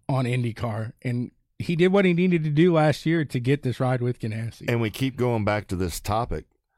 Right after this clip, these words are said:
Speaker 2: I think in IndyCar, Marcus is more relaxed. You know, being in F one and being in that spotlight and having all that pressure,
Speaker 1: Mm-hmm.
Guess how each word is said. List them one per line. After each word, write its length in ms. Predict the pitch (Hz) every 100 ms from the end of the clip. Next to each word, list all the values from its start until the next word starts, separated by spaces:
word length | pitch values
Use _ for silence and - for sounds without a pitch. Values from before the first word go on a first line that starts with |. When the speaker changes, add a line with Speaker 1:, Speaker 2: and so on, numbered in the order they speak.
| _ _ _ _ -
Speaker 2:
I 140 | 87
think 300 | 90 98 92
in 120 | 90
IndyCar, 840 | 90 92 98 98 95 82 85 87 - _
Marcus 520 | 85 90 87 90 -
is 160 | 92 82
more 320 | 87 85 85
relaxed. 880 | 80 87 80 82 80 - - - - _ _ _ _
You 120 | 85
know, 160 | 85 82
being 500 | 87 120 131 123 -
in 180 | 117 113
F 300 | 113 117 -
one 520 | 113 113 104 104 101 95
and 180 | 98
being 220 | 90 120 117
in 100 | 107
that 180 | 107
spotlight 680 | - - - 117 87 95 104
and 60 | 90
having 280 | 110 104 104
all 320 | 92 104 117
that 220 | 117 127
pressure, 580 | - 131 131 - 87 78
Speaker 1:
Mm-hmm. 400 | 131 117 135 160